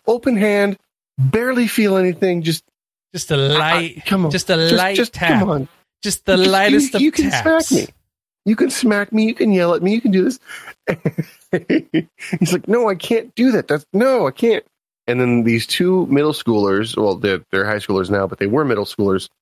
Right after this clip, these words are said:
Speaker 1: approach, uh, our guy and just start berating him.
Speaker 2: Right,
Speaker 1: And
Speaker 2: because
Speaker 1: he's
Speaker 2: they
Speaker 1: not doing anything.
Speaker 2: Well, he knew them back in middle school, and they always
Speaker 1: Yeah, they're old
Speaker 2: bullied him.
Speaker 1: acquaintances.
Speaker 2: Well, it's,
Speaker 1: But
Speaker 2: I
Speaker 1: the,
Speaker 2: wouldn't
Speaker 1: he's,
Speaker 2: call them
Speaker 1: he's not
Speaker 2: acquaintances.
Speaker 1: defending himself.
Speaker 2: Yeah,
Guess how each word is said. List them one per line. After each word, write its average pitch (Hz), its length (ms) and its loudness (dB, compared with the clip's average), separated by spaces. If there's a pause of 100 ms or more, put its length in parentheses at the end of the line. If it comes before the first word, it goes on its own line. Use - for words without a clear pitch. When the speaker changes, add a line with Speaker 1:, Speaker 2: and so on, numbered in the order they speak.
(340)
Speaker 1:
approach, 196 600 -4 (480)
uh, 107 40 -2
our 101 320 -2
guy 95 260 0
and 92 500 -2
just 98 220 -4
start 135 320 -4
berating 107 520 -2
him. 85 280 -4 (400)
Speaker 2:
Right, 214 200 0
Speaker 1:
And 117 60 -10
Speaker 2:
because 120 260 0
Speaker 1:
he's 175 100 2
Speaker 2:
they - 100 2
Speaker 1:
not 151 200 2
doing 127 280 2
anything. 90 420 -2 (420)
Speaker 2:
Well, 196 120 0
he 185 220 -2
knew 190 240 -2
them 175 200 -4
back 151 280 -4
in 139 300 -6
middle 196 220 0
school, 123 340 -6
and 135 220 -8
they 139 180 -4
always 147 260 0
Speaker 1:
Yeah, 78 240 0
they're 110 160 0
old 147 180 4
Speaker 2:
bullied 196 140 0
him. 151 60 0
Speaker 1:
acquaintances. 92 500 -6 (440)
Speaker 2:
Well, 190 280 -2
it's, 180 40 -10 (160)
Speaker 1:
But 143 80 -6
Speaker 2:
I 160 40 0
Speaker 1:
the, 226 60 2
Speaker 2:
wouldn't 165 180 0
Speaker 1:
he's, 151 60 2
Speaker 2:
call 156 100 4
them 127 140 -4
Speaker 1:
he's 127 120 2
not 135 80 2
Speaker 2:
acquaintances. 131 260 -2
Speaker 1:
defending 147 260 -2
himself. - 360 -4 (300)
Speaker 2:
Yeah, 156 260 -2